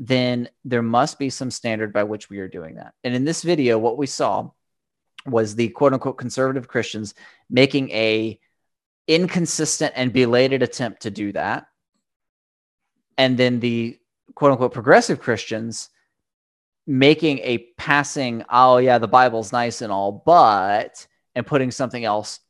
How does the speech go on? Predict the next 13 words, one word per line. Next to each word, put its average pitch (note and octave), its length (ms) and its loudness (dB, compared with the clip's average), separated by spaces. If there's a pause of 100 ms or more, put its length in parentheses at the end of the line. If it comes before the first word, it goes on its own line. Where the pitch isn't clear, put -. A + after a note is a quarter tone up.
(220)
over G#2+ 340 0
top G2 320 -6
of F2+ 160 -20
that. - 200 -16 (720)
And C3+ 160 -6
so, C3+ 380 4 (340)
excuse D3+ 260 -2
me, A2+ 180 -6 (100)
I C#3 100 4
think D#3 280 -6
that B2 200 0 (400)
the C3 140 -4
sum, E3 500 0